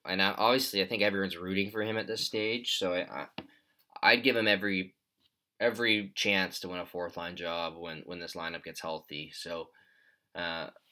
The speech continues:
I don't know if he's gonna, if he's a player that has to be in the lineup every night, but if he's playing, like, sixty percent of the games, I, I, I'm happy with that. I think he's,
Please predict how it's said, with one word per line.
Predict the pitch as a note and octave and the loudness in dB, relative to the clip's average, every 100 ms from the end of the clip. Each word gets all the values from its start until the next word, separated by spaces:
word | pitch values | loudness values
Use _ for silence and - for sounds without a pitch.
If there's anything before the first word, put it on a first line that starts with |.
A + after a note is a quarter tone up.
| _ _ | _ _
I | A2+ | 4
don't | B2 | 4
know | B2+ A#2+ | 4 2
if | |
he's | - G2 | 0 -4
gonna, | G#2+ G#2 - | -2 -2 -2
if | - F2+ - | -8 -10 -10
he's | G2 | -8
a | G2 | -6
player | - G2+ G2 | -2 2 2
that | F#2+ F#2 | 0 -4
has | - G2+ F#2+ | -4 -6 -6
to | |
be | G2 | -6
in | F#2 | -4
the | |
lineup | F#2 F2+ E2+ | -2 -2 -4
every | - F#2 G#2+ | -4 0 0
night, | A#2 C3 E3 - | 2 2 2 -2
but | F#2 F2 | -4 -4
if | - _ _ _ _ | -8 _ _ _ _
he's | G#2+ G2 | -4 2
playing, | A#2+ A#2+ A2 | 8 8 8
like, | E2+ | 4
sixty | - G2+ G#2+ | 2 -2 -2
percent | G2 F#2+ F#2+ | -4 0 0
of | F2 | 0
the | |
games, | F2 F2+ F2+ E2+ | -2 0 0 0
I, | D#2+ D#2+ - | -4 -6 -8
I, | E2 - - - _ - | -6 -8 -12 -20 _ -8
I'm | E2+ | -4
happy | G2 F2+ F2 E2 | 0 0 0 -6
with | D#2+ | -8
that. | F2 F2 | -4 -2
I | F2 | -2
think | D#2+ F2 | -4 -8
he's, | F2 E2+ E2 - | -8 -8 -6 -6